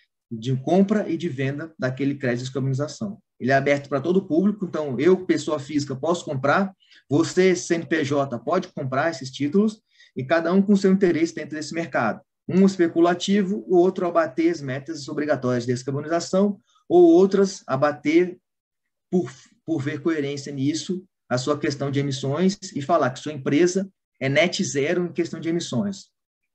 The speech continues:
que que isso significa? Ela diz que minha atividade econômica não traz,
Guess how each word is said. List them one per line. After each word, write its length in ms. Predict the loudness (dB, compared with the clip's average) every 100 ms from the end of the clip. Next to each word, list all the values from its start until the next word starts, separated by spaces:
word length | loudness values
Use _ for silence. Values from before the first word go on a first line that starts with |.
| 0
que 100 | 4
que 80 |
isso 140 | 4 2
significa? 720 | -4 -6 0 4 4 4 2 0
Ela 220 | -2 0
diz 200 | -2 -4
que 120 | -6
minha 160 | -2 -2
atividade 500 | 0 -2 2 2 2
econômica 720 | -2 -6 -4 -4 0 -2 -2 _ _ _ _ -6
não 320 | 0 4 2
traz, 680 | 2 2 4 2 -2 -10